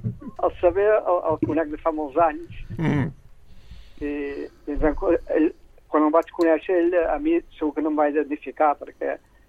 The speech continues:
Speaker 1: ell estava de president de, d'una taula d'esquerra, eh, d'una assemblea. I, <laughs> però jo, eh, va ser el seu primer contacte. I llavors hem treballat conjuntament, eh, doncs, en temes de, de llengua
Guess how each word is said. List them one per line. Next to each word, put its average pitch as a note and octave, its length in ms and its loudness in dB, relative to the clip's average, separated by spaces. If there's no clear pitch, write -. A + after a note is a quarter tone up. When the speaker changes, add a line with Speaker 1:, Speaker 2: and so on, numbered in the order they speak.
Speaker 1:
ell D3 100 -2
estava D3+ 320 4
de C#3+ 60 0
president C#3+ 480 -2
de, C#3+ 200 -2
d'una D#3 220 4
taula C#3+ 540 2
d'esquerra, C#3+ 640 0
eh, D3 260 -6
d'una C#4+ 240 0
assemblea. C3 480 0
I, - 80 4
<laughs> - 480 -20
però D#3 120 4
jo, D3 200 6
eh, D#3+ 140 2
va D3 120 -4
ser - 160 2
el D#3 120 4
seu D#3 200 4
primer C#3 300 -2
contacte. C3+ 540 -4
I D#3 60 2
llavors D3 280 6
hem F3 160 0
treballat D3+ 400 4
conjuntament, C#3+ 640 -4
eh, - 140 -8
doncs, C#3 320 -6
en C#3 320 -4
temes C#3+ 320 0
de, D3 220 6
de C3+ 140 -4
llengua F3+ 420 6